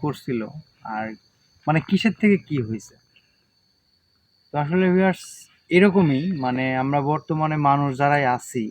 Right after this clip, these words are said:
তারা আসলে কি বুঝবো, মানে নিজের ভালো চাইতে যায়া মানে নিজের পায়ে নিজে কুড়াল মারি। তো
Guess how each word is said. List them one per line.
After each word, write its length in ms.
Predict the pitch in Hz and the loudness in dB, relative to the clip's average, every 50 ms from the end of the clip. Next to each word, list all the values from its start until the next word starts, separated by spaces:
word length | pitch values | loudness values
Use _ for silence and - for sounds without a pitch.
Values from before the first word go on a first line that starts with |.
| - - | -8 -4
তারা 240 | - 117 117 120 127 131 | -2 -2 0 0 0 0
আসলে 320 | 127 - - 135 135 135 | -2 -4 -6 -6 -6 -6
কি 180 | 127 - - 147 | -6 -6 -6 -6
বুঝবো, 420 | 135 135 135 131 127 123 117 113 101 98 - - | -4 -2 -2 -2 -2 -4 -6 -8 -10 -10 -12 -14
মানে 240 | 107 107 107 110 113 123 _ _ _ _ _ _ - - _ _ | -12 -10 -10 -10 -12 -14 _ _ _ _ _ _ -20 -20 _ _
নিজের 340 | 135 143 151 143 147 165 160 143 | 2 2 4 4 6 4 4 4
ভালো 220 | 143 156 165 165 151 | 4 2 2 2 2
চাইতে 300 | 147 151 147 135 - 160 147 | 2 0 0 0 -2 -2 0
যায়া 240 | 160 175 170 131 104 - - _ _ _ | 2 4 4 2 2 -2 -6 _ _ _
মানে 180 | 127 123 123 127 | -10 -8 -4 -2
নিজের 300 | 131 143 143 135 147 143 123 | 0 0 0 0 0 0 0
পায়ে 180 | 139 135 135 | 0 0 0
নিজে 240 | 135 139 135 123 127 120 | 0 -2 -2 -2 -4 -4
কুড়াল 300 | - 139 131 123 110 104 92 | -4 -4 -2 -2 -2 -4 -8
মারি। 200 | - - - _ _ _ _ _ _ _ _ _ _ _ _ _ _ _ _ _ _ _ _ _ _ _ _ _ _ _ _ _ _ _ _ _ _ _ _ _ _ _ _ _ _ _ _ _ _ _ _ _ _ _ | -12 -18 -20 _ _ _ _ _ _ _ _ _ _ _ _ _ _ _ _ _ _ _ _ _ _ _ _ _ _ _ _ _ _ _ _ _ _ _ _ _ _ _ _ _ _ _ _ _ _ _ _ _ _ _
তো 100 | - | -8